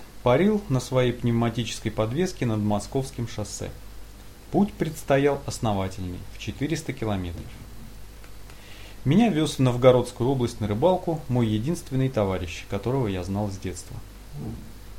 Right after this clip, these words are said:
Со дня сорокалетия минуло несколько месяцев, надо развеяться.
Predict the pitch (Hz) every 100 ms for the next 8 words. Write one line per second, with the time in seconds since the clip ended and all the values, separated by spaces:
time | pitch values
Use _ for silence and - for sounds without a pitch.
0 | - 120 175 185 226 208 196 196 202 233
1 | - 113 107 127 190 214 127 131 127 113
2 | 104 110 170 196 170 - 147 - - -
3 | - 110 151 170 185 131 95 87 -